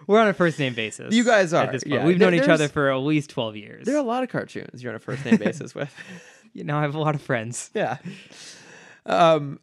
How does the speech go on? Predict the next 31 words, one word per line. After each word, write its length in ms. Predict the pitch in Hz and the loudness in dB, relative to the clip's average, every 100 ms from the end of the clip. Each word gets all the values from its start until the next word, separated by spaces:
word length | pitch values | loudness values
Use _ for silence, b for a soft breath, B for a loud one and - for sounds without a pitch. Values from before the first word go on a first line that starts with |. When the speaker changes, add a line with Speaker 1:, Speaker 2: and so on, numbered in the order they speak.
| _ | _
Speaker 2:
okay, 220 | - 170 143 | -2 2 2
yeah, 180 | 123 113 | 2 0
so 140 | 135 | -4
we, 160 | 143 135 | -4 -4
we 160 | 139 | -4
both 400 | 135 170 160 139 135 | -2 2 2 0 -2
just 200 | 147 143 | -2 -2
missed 200 | 131 127 | -4 -2
out 80 | 113 | -4
on 60 | |
actually 200 | 110 120 | -4 -4
Speaker 1:
Beware 200 | 117 131 139 135 | -2 -2 -2 -4
Speaker 2:
watching 40 | 135 | -6
it 60 | |
Speaker 1:
the 200 | 131 107 | -8 -8
Speaker 2:
on 0 | |
Speaker 1:
Ides 380 | 123 131 131 131 | -8 -8 -10 -8
Speaker 2:
the 60 | 131 | -6
Speaker 1:
of 60 | |
Speaker 2:
Ides 60 | 117 | -4
Speaker 1:
Mar-, 20 | 117 | -2
Speaker 2:
of 80 | |
Speaker 1:
yeah, 140 | 175 220 | 2 2
Speaker 2:
March. 120 | - | 2
Speaker 1:
because, 240 | 135 151 156 | 0 -2 -4
um, 400 | 139 139 135 135 _ _ | -6 -6 -6 -12 _ _
Caesar 280 | - 175 175 | -4 -2 -2
dies 280 | 160 214 143 | -4 -6 -6
on 240 | 113 113 _ _ _ _ - | -8 -14 _ _ _ _ -10
March 220 | 139 151 | -6 -6
fifteenth. 420 | 156 - 113 _ | -10 -14 -14 _